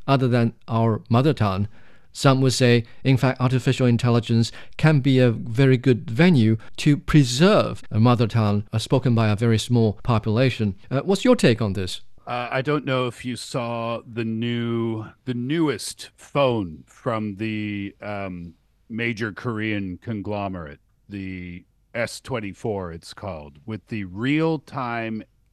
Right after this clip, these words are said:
Speaker 2: A I <laughs> translator. You know, if, if I was speaking with you, Lai Ming, on the phone, you could be speaking in Mandarin or standard, standardized or simplified Chinese.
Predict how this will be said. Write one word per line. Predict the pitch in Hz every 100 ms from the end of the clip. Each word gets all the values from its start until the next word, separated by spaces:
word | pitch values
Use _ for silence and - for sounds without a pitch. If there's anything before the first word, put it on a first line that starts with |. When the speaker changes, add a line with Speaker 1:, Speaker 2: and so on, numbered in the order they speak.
| _
Speaker 2:
A | 113 117 123 117
I | - 120
<laughs> | 113
translator. | - 113 110 110 87 85 78 73 65 64 -
You | 127 120 135
know, | 113 110 113
if, | 127 117 - _
if | 120 110
I | 135
was | 127 123
speaking | - 131 127 117
with | 113
you, | 117 123
Lai | 120
Ming, | 113 113 110
on | 107
the | 101
phone, | - 135 120 104
you | 107 123
could | 117 117
be | 113
speaking | - - 117 120 110
in | 107
Mandarin | 104 110 120 104 98 101 107 _
or | 85 104
standard, | - 120 110 104 - _
standardized | - - 120 113 110 107 98
or |
simplified | 98 135 120 110 110 98
Chinese. | 113 101 113 113